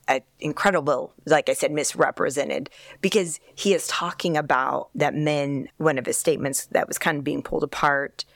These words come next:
you know, have to be driven into being organized,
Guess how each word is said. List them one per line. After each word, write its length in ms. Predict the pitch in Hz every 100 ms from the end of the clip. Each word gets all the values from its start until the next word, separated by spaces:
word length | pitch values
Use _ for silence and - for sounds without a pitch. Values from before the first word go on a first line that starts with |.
| _ _ _ _ _ -
you 100 | 165
know, 200 | 156 143
have 340 | - 147 -
to 80 | -
be 480 | 123 147 135 131 143 -
driven 480 | - 170 151 139 131
into 840 | - 143 135 - 139 85 82 - _ _ _ _ _ _ _ _
being 260 | 147 165 156
organized, 920 | 147 156 151 147 143 135 135 131 -